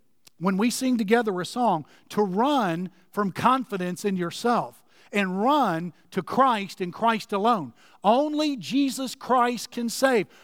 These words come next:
Only he has done a work that's good enough. All the rest are as filthy rags, Isaiah said. But the work that Jesus Christ accomplished at the cross and in the resurrection pleases God, and it is the only work that pleases God.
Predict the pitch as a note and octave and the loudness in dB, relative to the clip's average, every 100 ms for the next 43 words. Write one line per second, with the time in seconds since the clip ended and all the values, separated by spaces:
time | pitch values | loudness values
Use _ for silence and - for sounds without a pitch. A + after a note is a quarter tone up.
0 | - A3+ D#4+ C#4+ F#3+ D#4 C4 F3+ A#3+ A#3+ | -2 0 2 0 2 0 0 0 0 0
1 | G3+ A#3+ D4 - G3+ - G#3+ D4+ C4+ E3 | 2 2 0 -2 -6 -2 -2 0 2 0
2 | - - E3+ C4 E4 B3+ C4+ C4 A#3+ G#3+ | -2 -4 2 2 2 0 0 0 -4 -6
3 | - G#3+ G#3 G3 G3+ B3+ F#3+ F3 D3+ D3+ | 0 0 0 -2 0 -2 -2 -2 0 -4
4 | B2+ D3 - _ _ - - - G#3 G#3 | -4 -12 -18 _ _ -20 -12 0 0 2
5 | F#3 G#3 D#4+ D4 D4 G3+ B3 C4 B3+ - | 2 4 4 2 -10 -6 -4 -4 -6 -8
6 | - A#3+ A#3 - G3 G#3+ A3+ A3 - G3 | 0 0 0 -4 0 2 0 -2 -6 -6
7 | E3+ - A#3 A#3 A3+ - - G#3 G#3 A3 | -6 -2 0 2 0 -8 -8 -2 0 2
8 | G3 G#3 G#3+ G3+ G#3+ A#3+ - A#3 G3+ - | 2 2 0 0 0 0 -4 -6 -6 -12
9 | - - C4 D4 D4 D4 A#3+ D3 A3+ B3 | -10 -2 2 2 0 -4 -6 0 2 4
10 | B3 A#3+ G#3+ A3+ A3+ A3+ - A3+ - A3+ | 2 0 -2 -2 -2 -2 -2 -4 -2 2
11 | D#4 D#4+ B3+ A3 F3+ G3+ - F#3 - G#3 | 2 2 -2 0 0 -2 -2 -8 -2 -2
12 | F#3 F3 E3 F#3 F3 F3+ | -2 -4 -2 2 2 2